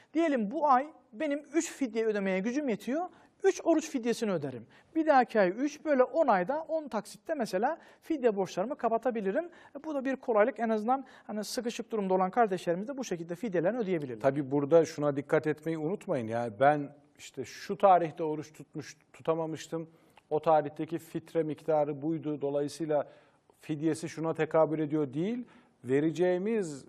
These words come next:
Speaker 2: tarihte fidye miktarı, fitre miktarı ne kadarsa ve vereceğimiz fidye neye tekabül ediyorsa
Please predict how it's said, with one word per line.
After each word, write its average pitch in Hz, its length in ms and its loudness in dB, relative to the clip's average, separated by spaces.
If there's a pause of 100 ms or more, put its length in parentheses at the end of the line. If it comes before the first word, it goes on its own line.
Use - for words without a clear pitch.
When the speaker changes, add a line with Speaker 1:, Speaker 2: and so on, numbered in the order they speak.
(460)
Speaker 2:
tarihte 147 560 0
fidye 156 440 -4
miktarı, 135 540 -2
fitre 151 380 -6
miktarı 131 420 -4
ne 151 100 -6
kadarsa 160 560 -2 (320)
ve 131 80 -8
vereceğimiz 147 480 -2
fidye 147 300 -4
neye 165 220 0
tekabül 151 400 -2
ediyorsa 214 380 -4